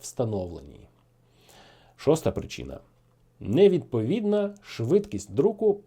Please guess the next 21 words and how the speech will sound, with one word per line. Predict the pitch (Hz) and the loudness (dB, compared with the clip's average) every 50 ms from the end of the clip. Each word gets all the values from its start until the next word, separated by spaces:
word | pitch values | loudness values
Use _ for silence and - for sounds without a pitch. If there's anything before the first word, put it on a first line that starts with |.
| _ _ | _ _
першого | 113 113 127 135 135 - - 135 117 113 120 120 - | -2 0 0 -2 -2 -4 -6 -8 -6 -6 -6 -8 -8
шару. | - - - - 104 87 - - - - _ - - - - - - - | -12 -14 -6 -6 -6 -6 -6 -10 -16 -20 _ -20 -20 -20 -20 -20 -16 -6
Занадто | - 104 151 226 247 - - 202 | 0 2 4 4 4 4 4 4
висока | 196 202 202 226 214 190 180 | 6 6 4 4 2 2 0
швидкість | - - 156 196 202 202 - 139 120 - 117 | -2 4 6 6 6 6 4 -2 -6 -4 -2
може | 113 139 180 175 175 165 123 110 | 0 0 2 2 0 -2 -2 -2
завадити | 101 120 139 127 135 147 143 143 143 139 135 113 | 0 2 2 4 4 2 2 2 0 0 0 -2
матеріалу | 110 104 - 107 101 131 156 170 170 170 151 110 113 | -2 -2 -2 0 2 2 2 2 0 -2 -2 -2 -2
належним | 113 120 131 143 135 110 104 104 98 101 | -2 0 2 2 2 0 0 -4 -6 -4
чином | - 190 214 214 180 127 | -4 -4 -2 -2 0 0
закріпитися | 117 117 - 120 107 - - 147 143 170 151 - 156 131 | -2 -2 -2 -2 -4 -2 -2 -2 -2 -2 -4 -2 -4 -2
на | 107 101 101 107 | -2 -2 -2 -4
столі. | 101 - - - 95 92 85 78 78 - _ - - - - - - - | -4 -6 -8 -6 -6 -6 -6 -10 -12 -16 _ -20 -20 -20 -18 -18 -16 -2
Виправити | - 139 254 285 285 247 220 220 214 208 202 | 4 6 6 6 6 4 2 4 4 4 4
це | 202 - - - 220 | 4 2 2 2 4
можна, | - 147 175 202 175 160 185 143 | 4 4 4 4 4 4 2 0
зменшивши | 113 117 139 160 151 120 - 113 104 - - 92 | 2 2 4 4 2 2 0 -4 -6 -6 -8 -10
швидкість | - - - 135 143 120 - - 98 87 92 98 | -8 0 4 4 4 4 2 -4 -10 -10 0 4
друку | 135 196 254 247 - 202 | 4 4 4 4 2 0
першого | 202 - - 117 110 107 - 123 107 107 | 0 2 4 4 4 4 4 2 -2 -2
шару. | 104 - - 85 76 73 | -4 -6 -8 -10 -10 -10